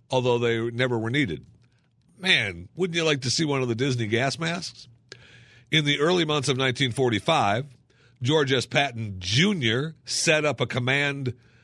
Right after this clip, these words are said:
and commanded a ghost army, so the German army would think the D-Day landing took place somewhere else and not at Normandy. Every trick was used,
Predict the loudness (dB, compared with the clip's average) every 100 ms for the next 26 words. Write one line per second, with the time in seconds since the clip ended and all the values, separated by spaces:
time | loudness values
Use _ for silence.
0 | _ -10 -4 -2 0 -2 2 2 4 0
1 | 0 -2 -2 -2 4 6 4 2 -4 -2
2 | -2 0 -4 -8 _ _ _ -4 0 2
3 | 2 2 0 -2 -4 -4 -2 0 0 0
4 | 0 -2 0 0 2 0 0 -2 0 -2
5 | -4 -8 -14 -10 -2 -2 0 2 2 0
6 | -10 -14 -4 -2 0 0 2 0 -2 0
7 | 0 0 -4 -2 -2 -2 -4 -4 -6 -8
8 | -12 -20 -20 -20 _ _ -4 0 2 2
9 | 0 2 0 0 2 0 2 2 2 2
10 | -2 -6